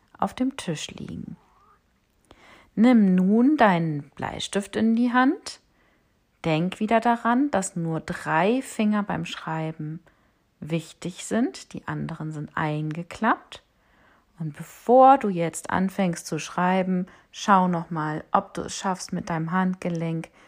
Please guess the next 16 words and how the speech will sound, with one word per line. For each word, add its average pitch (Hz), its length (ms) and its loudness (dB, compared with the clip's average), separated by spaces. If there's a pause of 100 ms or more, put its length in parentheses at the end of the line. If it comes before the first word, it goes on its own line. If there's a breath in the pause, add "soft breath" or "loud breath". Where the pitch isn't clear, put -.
(380 soft breath)
locker 185 580 4
zu - 180 -10
schütteln, 185 840 -6
hin 202 180 -2
und - 240 -6
her 185 240 -2
zu - 240 -10
wedeln 165 600 -6 (500 soft breath)
und 285 320 -2
mit 180 220 -2
den 160 320 -4
Fingern 180 640 -2 (160)
zu - 180 -8
picken. - 560 -8 (1200)
Pick, - 380 -14 (220)
pick. - 340 -10